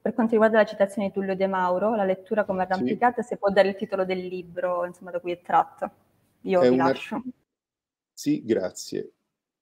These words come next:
Speaker 2: È un articolo che, ehm, peraltro credo che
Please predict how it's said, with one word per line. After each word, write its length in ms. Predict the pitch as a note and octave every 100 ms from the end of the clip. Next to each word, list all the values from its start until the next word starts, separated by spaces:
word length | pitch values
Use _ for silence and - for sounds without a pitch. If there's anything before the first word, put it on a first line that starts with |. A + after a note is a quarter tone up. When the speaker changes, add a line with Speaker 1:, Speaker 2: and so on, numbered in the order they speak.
| _ _ _
Speaker 2:
È 300 | B2+ A#2 A2+
un 280 | A2+ A#2+ A#2+
articolo 680 | A#2 - - E3+ D#3 A#2
che, 500 | - D3+ G#3 G#2 - _ _ _ _ -
ehm, 1300 | G2+ G2 G2 G2 G2 F#2+ F#2+ F#2+ G2 G2+ G#2 - - -
peraltro 440 | A2+ C#3 D3 G#2
credo 300 | - A2+ G#2
che 340 | F#2+ F#2+ F#2